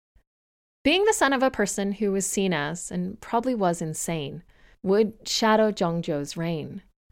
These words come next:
There was one thing his grandfather could do to help his grandson, and now heir. Jeongjo was adopted by his uncle. Wait, you say? Sado was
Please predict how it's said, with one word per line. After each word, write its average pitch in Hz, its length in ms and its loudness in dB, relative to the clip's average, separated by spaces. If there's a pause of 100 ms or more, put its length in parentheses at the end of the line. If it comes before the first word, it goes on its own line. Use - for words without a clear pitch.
(500)
There 196 220 2
was 208 200 0
one 247 500 4
thing 214 600 2
his 175 200 -2
grandfather 180 500 0
could 175 180 -6
do 139 180 -4
to 165 120 -6
help 147 200 -10
his 151 140 -8
grandson, 190 640 0 (100)
and 160 220 -10
now 143 360 -8
heir. 180 460 -4 (760)
Jeongjo 262 540 6
was 202 240 4
adopted 151 540 -6
by 139 240 -6
his 160 180 -6
uncle. - 460 -2 (720)
Wait, 214 520 0 (260)
you 208 180 0
say? 226 420 2 (140)
Sado 269 500 6
was 226 440 6